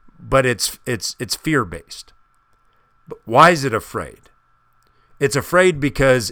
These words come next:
it's going through, it might be going through that second fear stage and it hasn't been addressed yet. Okay? And so the thing that I, and I actually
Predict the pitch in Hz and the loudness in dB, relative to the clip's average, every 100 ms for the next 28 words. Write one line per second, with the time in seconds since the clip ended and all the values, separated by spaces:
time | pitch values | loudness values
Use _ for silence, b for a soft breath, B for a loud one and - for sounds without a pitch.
0 | - 131 104 131 139 139 - 135 135 123 | -6 -6 -2 0 0 -2 -4 -2 0 0
1 | 131 107 117 _ _ _ 117 117 117 135 | -4 -12 -20 _ _ _ -10 -4 -2 -2
2 | 135 127 123 127 120 123 - 120 127 - | -2 -2 -2 -2 -2 -2 -2 -4 -6 -6
3 | 131 120 - 92 95 98 104 - 117 117 | -4 -4 -6 -8 -8 -10 -12 -8 -6 -6
4 | 107 113 104 82 92 104 - - 71 _ | -6 -8 -8 -10 -8 -8 -8 -14 -18 _
5 | _ _ _ _ _ _ _ _ _ _ | _ _ _ _ _ _ _ _ _ _
6 | _ _ _ _ _ - 101 120 113 131 | _ _ _ _ _ -16 -8 -4 -4 -4
7 | _ b b b b - 147 135 165 147 | _ b b b b -6 -4 0 2 4
8 | 135 131 - _ _ - 123 - - 226 | 4 2 -4 _ _ -12 -4 -4 0 -2
9 | 220 160 143 143 143 - _ - 135 143 | 0 4 6 6 4 -6 _ -8 0 2
10 | 156 - 143 175 156 143 131 123 | 2 2 0 2 0 2 2 -2